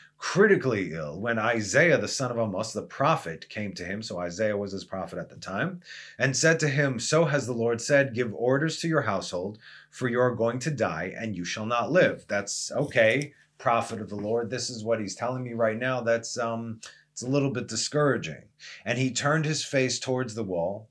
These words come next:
Hezekiah did, and prayed to the Lord, saying, "Please, O Lord, remember now how I walked before you truly and wholeheartedly,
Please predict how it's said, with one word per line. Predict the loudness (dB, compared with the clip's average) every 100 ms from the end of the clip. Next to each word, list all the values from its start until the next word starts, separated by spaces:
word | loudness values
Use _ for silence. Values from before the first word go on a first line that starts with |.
| _
Hezekiah | -12 -10 -8 -8 -8
did, | -14 -14 -14 -18 _ -20 -4
and | -2 -2
prayed | 0 0 2
to | -2
the |
Lord, | 0 0 0
saying, | 0 2 0
"Please, | -2 -2 0
O | 0
Lord, | 0 -2 -4
remember | -2 0 0 0
now | -2 -4 -6 -8
how | -2 2
I | 4 4
walked | 4 2 0
before | -10 -6 -4
you | -4
truly | -8 -6 -2 -2
and | -2 0
wholeheartedly, | 0 2 -2 -2 -10 -18